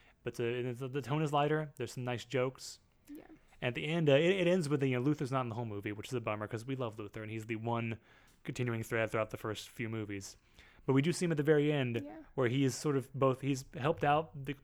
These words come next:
Speaker 1: basically with cleanup for the final mi-, for the, for the finale of this mission.
Speaker 2: Mm-hmm.
Speaker 1: But you also get the feeling that him and Ethan just hang out sometimes and get beers and talk about all the crazy shit that Ethan is doing.
Speaker 2: Yeah, I think my one sort of complaint about the team is this, of this movie is that Jane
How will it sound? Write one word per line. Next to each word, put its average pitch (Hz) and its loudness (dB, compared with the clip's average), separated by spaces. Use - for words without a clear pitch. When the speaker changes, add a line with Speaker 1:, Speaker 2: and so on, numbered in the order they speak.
Speaker 1:
basically 113 -2
with 110 -8
cleanup 113 -6
for 131 -2
the 123 0
final 131 -2
mi-, 139 -4
for 139 -8
the, 139 -8
for - -6
the 135 -2
finale 131 -2
of 131 -2
this 135 -4
mission. 147 -10
Speaker 2:
Mm-hmm. 285 -16
Speaker 1:
But 131 2
you 131 6
also 139 4
get 135 -4
the 127 -6
feeling 127 -2
that 110 -4
him 123 -2
and 117 -6
Ethan 120 -2
just 113 -8
hang 117 -6
out 117 -4
sometimes 160 -2
and 120 -6
get 123 -2
beers 120 2
and 117 -8
talk 113 0
about 123 -2
all 113 2
the 110 -2
crazy 120 -2
shit 120 -2
that 120 -4
Ethan 120 -4
is 143 0
doing. 156 4
Speaker 2:
Yeah, - -14
I - -12
think 311 0
my 359 2
one 269 0
sort 262 -4
of 247 -8
complaint 254 2
about 240 2
the 247 -2
team 240 -6
is 247 -8
this, - -14
of 262 -6
this 269 -6
movie 277 -2
is 247 -4
that 240 -2
Jane 247 -6